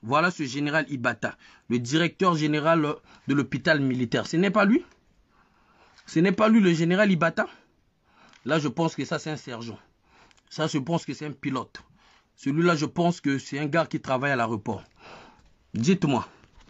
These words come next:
Ça, ça, ce n'est pas le sol. Vous allez voir encore bien. Je vais vous zoomer encore. Je vais vous montrer encore d'autres images.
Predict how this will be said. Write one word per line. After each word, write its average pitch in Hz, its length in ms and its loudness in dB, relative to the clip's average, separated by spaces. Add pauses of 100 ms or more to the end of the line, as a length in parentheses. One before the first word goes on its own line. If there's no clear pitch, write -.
(420)
Ça, 196 260 2
ça, 226 160 -4
ce 208 100 -6
n'est 202 120 -2
pas 214 140 0
le 190 100 2
sol. 214 300 -6 (100)
Vous 127 160 -8
allez 170 140 2
voir 175 260 0
encore 165 280 -2
bien. 151 380 0 (400)
Je 113 100 2
vais 147 60 6
vous 151 200 2
zoomer 135 280 0
encore. 139 240 0
Je 127 100 2
vais 147 60 4
vous 156 80 4
montrer 143 280 0
encore 135 180 0
d'autres 131 340 0
images. 113 320 0